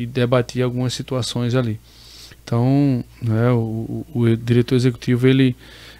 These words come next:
ele, ele, ele tem várias atribuições, né? Eu mesmo sou um, um, um, um executivo que eu,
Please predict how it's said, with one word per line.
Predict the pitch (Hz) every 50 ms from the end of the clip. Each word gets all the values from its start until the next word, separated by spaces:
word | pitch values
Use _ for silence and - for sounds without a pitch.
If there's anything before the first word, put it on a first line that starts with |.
| - -
ele, | 117 117 113 117 123 123 123
ele, | 120 120 113 110 110 113 -
ele | 135 120 113
tem | - 131 127
várias | 120 113 120 127 139 151 127
atribuições, | 135 131 - 139 135 123 127 127 117 - - 123 117 110 104 - - - -
né? | 123 123 127 - - - - - - -
Eu | 123 117 120
mesmo | 117 113 120 127 127 131 143 147 139
sou | - - 135 127
um, | 127 123 123 120 117 - - - - - - - - -
um, | 123 117 117 113 107 110 107 104 - - - - - - - - - - 127
um, | 120 113 107 107 107 104 101 101 107 - - -
um | 123
executivo | 117 113 120 120 110 - 139 135 135 131
que | - - - 131
eu, | 127 131 127